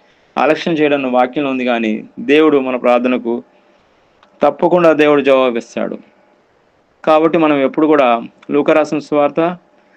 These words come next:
పద్దెనిమిదో అధ్యాయము ఒకటో వచనంలో విసుగుగా మనం ప్రార్థన చేయాలి, జవాబు వచ్చేంత వరకు ప్రార్థన చేయాలి. దేవుడి వాక్యం దీవించిన గాక. ప్రార్థన చేసుకుందాం. పరిశుద్ధుడైన దేవా, దయగల నాయన, కనికరంగల దేవా,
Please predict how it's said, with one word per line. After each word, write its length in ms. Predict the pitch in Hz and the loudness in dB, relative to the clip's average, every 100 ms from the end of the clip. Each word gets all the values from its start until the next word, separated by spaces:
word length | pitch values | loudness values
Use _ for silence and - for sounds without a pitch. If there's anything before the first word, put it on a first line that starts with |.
| _ _ - | _ _ -8
పద్దెనిమిదో 480 | 131 135 160 156 147 | -4 0 2 4 4
అధ్యాయము 560 | 143 139 143 143 151 160 | 2 0 0 0 0 -2
ఒకటో 240 | 135 156 | -2 0
వచనంలో 340 | 151 147 135 | -2 -2 -4
విసుగుగా 520 | 123 123 170 160 175 175 | -4 -2 -2 0 0 0
మనం 220 | 147 131 | -2 -2
ప్రార్థన 400 | 131 131 135 143 - | 0 0 0 -4 -4
చేయాలి, 380 | 131 131 131 135 _ _ _ _ _ - | -4 -2 -4 -4 _ _ _ _ _ -12
జవాబు 580 | 123 123 139 170 196 190 | -2 2 4 6 4 4
వచ్చేంత 340 | 185 185 170 165 | 2 2 2 2
వరకు 180 | 165 | 0
ప్రార్థన 460 | 147 135 131 131 131 | 0 0 0 -4 -4
చేయాలి. 420 | 120 113 113 117 - _ - | -4 -2 -4 -8 -16 _ -2
దేవుడి 340 | 127 131 127 | 0 2 2
వాక్యం 420 | 117 113 113 120 | 0 -2 -4 -4
దీవించిన 440 | 110 107 107 113 110 | -2 -2 -4 -6 -6
గాక. 400 | 107 110 110 110 _ _ _ - | -6 -4 -4 -6 _ _ _ -6
ప్రార్థన 420 | 120 117 110 101 | 0 0 0 -4
చేసుకుందాం. 460 | 92 - 113 107 - - _ - - | -10 -12 -14 -12 -14 -20 _ -10 -4
పరిశుద్ధుడైన 560 | 143 - 165 151 143 139 | -2 0 -2 0 -2 -2
దేవా, 420 | 135 139 151 160 _ _ _ _ _ _ _ | 0 2 0 -2 _ _ _ _ _ _ _
దయగల 320 | - 123 123 120 | -2 0 2 0
నాయన, 340 | 117 120 123 | 0 -2 -2
కనికరంగల 480 | 120 123 127 127 123 | -4 -6 -4 -4 -2
దేవా, 380 | 127 131 139 | 0 0 -2